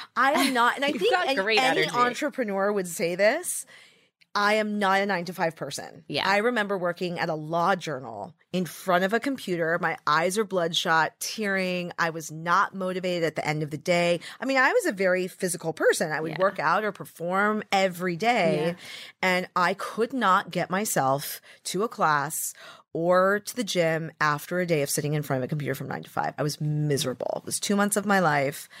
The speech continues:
Speaker 1: Um, I would rather, uh, bartend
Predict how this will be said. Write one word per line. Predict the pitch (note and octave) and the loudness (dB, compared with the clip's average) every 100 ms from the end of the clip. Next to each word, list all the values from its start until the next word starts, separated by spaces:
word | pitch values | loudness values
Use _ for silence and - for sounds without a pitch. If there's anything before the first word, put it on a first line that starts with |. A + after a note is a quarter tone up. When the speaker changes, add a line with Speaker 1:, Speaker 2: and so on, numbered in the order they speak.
| - - _ | -20 -20 _
Speaker 1:
Um, | D#3+ D#3 D3 C3 C3+ - _ _ _ _ _ _ | 2 4 2 0 -10 -16 _ _ _ _ _ _
I | C#3 D#3 E3+ | 0 2 2
would | E3+ F3+ E3+ | 2 0 -2
rather, | D#3 E3 D#3 D3+ D3+ C#3+ D3 - - - _ _ | -2 0 0 2 2 2 0 -6 -20 -20 _ _
uh, | D#3 D#3 D3 C#3 C3 - _ _ _ _ _ _ _ _ _ | 4 4 6 4 4 0 _ _ _ _ _ _ _ _ _
bartend | E3 E3+ D#3 - - - | 0 2 2 0 -8 -10